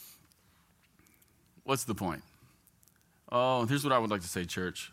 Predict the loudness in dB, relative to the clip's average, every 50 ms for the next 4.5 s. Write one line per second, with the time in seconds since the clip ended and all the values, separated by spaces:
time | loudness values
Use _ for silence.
0 | -18 _ -8 -6 -6 -4 -2 -2 0 0 -2 -2 -6 -8 -8 -10 -10 -6 -4 0
1 | 2 2 2 2 0 -2 -4 -4 -4 -4 -6 -6 -6 -8 -8 -8 -10 -12 -14 -16
2 | -16 -18 -20 -20 _ _ _ _ _ _ _ _ _ _ _ _ _ _ -20 -20
3 | _ 2 6 6 6 6 8 8 6 8 6 4 2 2 2 4 6 6 6 6
4 | 4 2 2 4 4 4 4 2 0 -2